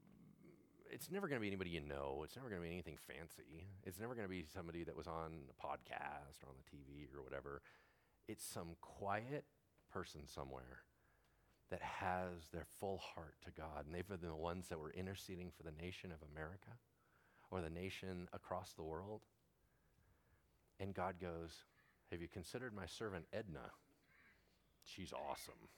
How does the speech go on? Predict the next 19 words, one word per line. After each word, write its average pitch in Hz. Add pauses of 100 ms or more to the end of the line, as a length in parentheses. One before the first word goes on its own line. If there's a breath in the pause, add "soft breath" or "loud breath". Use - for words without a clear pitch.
(560 loud breath)
She's -
my - (160)
favorite." 82 (2250 loud breath)
I 123
don't 120
know, 107
maybe 95
that's 90
you. 98 (1600 loud breath)
I'm 156
just 170
telling 95
you, 76 (1200 soft breath)
God 104
loves 95
his 80
kids 87
a 80
lot. 78